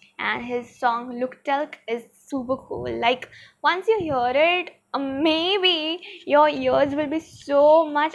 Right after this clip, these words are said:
addicted to it that they will repeat, even though now cord has been plugged in your ears. Like, your ears will just create their own loop.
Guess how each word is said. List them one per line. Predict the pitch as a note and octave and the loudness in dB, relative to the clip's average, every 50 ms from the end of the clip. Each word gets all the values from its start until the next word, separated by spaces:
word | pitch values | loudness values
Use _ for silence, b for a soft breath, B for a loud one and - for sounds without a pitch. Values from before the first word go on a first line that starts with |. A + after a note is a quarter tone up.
| - - A#3 | -2 0 0
addicted | A3 G#3+ A3 A3 - - C#4+ C4+ - | 0 -2 -4 -6 -6 -8 -8 -8 -6
to | - D4+ D#4 | -4 0 2
it | D#4 D#4+ D#4 B3 | 2 2 2 2
that | A#3+ B3 A#3 A#3+ A3 A3 | 0 0 0 0 -2 -6
they | A#3+ A#3+ A#3 | -8 -6 -6
will | A#3+ A#3+ B3+ B3+ C4 B3 | -4 -2 0 0 0 0
repeat, | A3+ A#3 A#3 - - - G#3+ A3 B3 B3 - | -2 -6 -6 -8 -10 -14 -12 -10 -10 -10 -8
even | - A#3+ A3 A3 A3 A3+ | -8 -10 -8 -8 -8 -6
though | A3 A#3 A#3 A3+ A3+ B B B B B B B | -4 -2 -2 -4 -4 B B B B B B B
now | A#3+ B3+ B3+ C4 C4+ C4+ C#4+ C#4 | -4 0 2 2 2 2 0 0
cord | - C4+ B3 C4 B3 A#3 A#3 - | 0 0 2 2 2 2 2 0
has | - - A#3+ A#3 A3+ A3+ A3 G#3+ | -2 -4 -2 -2 -2 -2 -2 -4
been | G#3+ A#3+ A#3+ A#3+ A#3 - | -6 -6 -6 -6 -8 -10
plugged | - A3 G3+ F#3+ G3+ G#3+ - | -8 -6 -6 -6 -6 -8 -10
in | - A3 A3 | -12 -12 -10
your | G#3+ G#3+ A3 A#3 | -10 -10 -10 -10
ears. | A#3+ - - - - D2 D#2 F2 F#2+ - | -12 -12 -10 -8 -6 -6 -6 -8 -10 -8
Like, | A3 A3 - A2 - - - - - B B B B B B B | -4 -4 -4 -4 -4 -8 -14 -20 -20 B B B B B B B
your | - - A3+ B3 B3 C#4 C#4 C#4 | -16 -12 -8 -2 2 4 4 4
ears | C#4 C4+ C4 C4+ C4+ C4 B3+ C4 B3+ B3 | 4 2 2 4 6 6 6 4 2 0
will | B3+ C4 B3+ A3 | -2 -4 -4 -4
just | - B3+ C4 B3+ - - - - | -4 -4 -4 -4 -6 -10 -12 -10
create | C4+ B3 A#3+ A#3 A3 A3 A3+ A3 G3 G3 | -8 -8 -6 -4 -2 -2 -2 -2 -2 -4
their | A3+ A3 G#3 - | -6 -6 -6 -4
own | - A3 G#3+ A3 A3+ A3+ | -4 -4 -4 -6 -8 -10
loop. | A3+ A3+ G#3 - - - - - - | -12 -12 -12 -10 -10 -8 -8 -8 -10